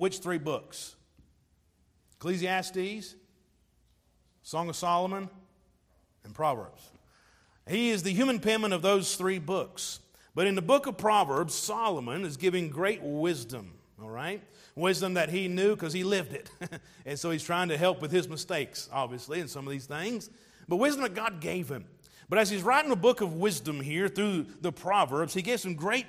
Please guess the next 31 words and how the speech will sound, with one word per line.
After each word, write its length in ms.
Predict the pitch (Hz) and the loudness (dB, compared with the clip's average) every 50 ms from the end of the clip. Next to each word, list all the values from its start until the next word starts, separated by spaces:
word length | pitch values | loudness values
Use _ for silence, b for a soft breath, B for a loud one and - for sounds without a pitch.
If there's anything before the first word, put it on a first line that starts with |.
| - | -8
wise 420 | 147 147 160 190 220 233 233 190 165 | -4 0 2 2 2 2 0 -2 -2
advice 580 | 175 143 139 127 139 160 165 160 135 117 - | -4 -8 -6 -4 -2 0 0 0 -2 -4 -6
and 80 | 135 131 | -6 -6
wise 240 | 147 180 220 208 156 | -4 -4 -4 -4 -6
counsel 460 | - - - 185 190 180 - 147 143 | -8 -6 -4 -2 -2 -2 -4 -6 -8
to 180 | 123 - 156 151 | -6 -4 -4 -4
his 140 | 151 143 123 | -4 -4 -6
son 480 | - - 185 170 147 135 135 170 196 - B B B B B | -8 -6 -6 -6 -4 -6 -6 -8 -10 -14 B B B B B
when 140 | B 175 185 | B 0 0
he 40 | 175 | 2
said 300 | - - 208 190 175 151 | 4 4 4 4 4 4
this 200 | 196 190 - - | 4 2 2 0
in 120 | 160 143 | -4 -6
Proverbs 520 | - - - 185 208 202 202 190 151 135 | -6 -6 -4 -4 -2 0 0 0 -2 -2
four 460 | - - - 196 165 139 139 160 180 165 | -6 -2 0 0 2 2 2 2 0 0
twenty-three 540 | - - 196 202 202 180 160 165 175 175 | 0 0 0 0 0 0 0 0 -2 -2
through 140 | 156 170 147 | -2 -2 -6
twenty-four. 600 | - - 180 175 165 - - 180 165 131 107 - - - - B B B B B B B | -6 -6 -8 -6 -8 -6 -6 -6 -6 -4 -6 -8 -12 -16 -20 B B B B B B B
"Keep 320 | B - 269 277 - - | B 2 2 2 2 2
thy 220 | - 208 196 190 180 | 0 0 2 2 0
heart 420 | 151 - 143 170 165 143 127 - | 0 0 0 2 2 2 2 0
with 160 | 131 123 - | -4 -8 -6
all 320 | - 139 151 156 160 156 139 | -2 0 2 2 2 0 -2
diligence, 840 | 131 123 120 135 143 139 123 107 104 101 - - - - - - - B B B B | -4 -6 -6 -4 -4 -4 -4 -6 -8 -12 -14 -14 -14 -14 -14 -14 -16 B B B B
for 160 | B 127 131 | B 0 2
out 180 | 151 175 185 190 | 4 6 6 6
of 200 | 180 - 190 208 | 4 2 0 0
it 420 | 208 190 160 123 - - - - - - | 0 2 2 0 -2 -4 -10 -10 -8 -6
are 120 | 127 127 | -6 -6
the 140 | 123 117 - | -6 -4 -4
issues 580 | 156 151 - - 147 143 143 131 113 - - | -4 -2 -2 -4 -4 -4 -4 -4 -6 -8 -12